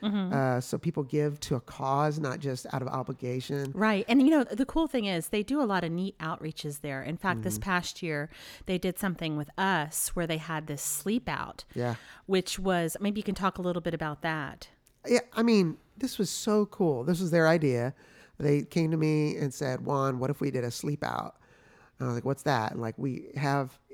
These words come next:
Speaker 2: invite the church, all the church. To
Speaker 1: It was
Speaker 2: s-
Speaker 1: Colleen Lucas's idea,
Speaker 2: That's
Speaker 1: his
Speaker 2: right.
Speaker 1: wife.
Speaker 2: And then she told Tim, Tim told me,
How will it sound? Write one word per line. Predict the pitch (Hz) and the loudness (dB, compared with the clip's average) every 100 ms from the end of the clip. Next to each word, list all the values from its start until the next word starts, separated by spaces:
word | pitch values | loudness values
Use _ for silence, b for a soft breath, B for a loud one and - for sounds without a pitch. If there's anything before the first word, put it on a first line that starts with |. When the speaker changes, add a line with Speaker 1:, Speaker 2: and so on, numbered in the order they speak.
| - | -4
Speaker 2:
invite | 151 127 156 - | -2 2 2 0
the | 151 | -6
church, | - 156 - - | -4 -6 -6 -6
all | 127 190 196 | 2 4 4
the | 135 | 2
church. | - - - - | -4 -12 -14 0
To | 233 | 4
Speaker 1:
It | |
was | 220 | 4
Speaker 2:
s- | - | 6
Speaker 1:
Colleen | 247 240 240 | 6 6 4
Lucas's | 196 285 269 - 143 139 | 2 0 -2 -2 -6 -6
idea, | 151 147 143 | -6 -4 0
Speaker 2:
That's | 139 170 | 2 4
Speaker 1:
his | 143 | 4
Speaker 2:
right. | 123 | 4
Speaker 1:
wife. | 202 180 - 131 | 4 0 -2 -2
Speaker 2:
And | 131 | 2
then | 139 127 - - | 2 0 -4 -10
she | - 170 | -4 0
told | 175 151 - | 2 2 2
Tim, | 147 135 139 | 0 0 0
Tim | 151 160 | 0 0
told | 139 135 | 0 0
me, | 127 127 | 0 0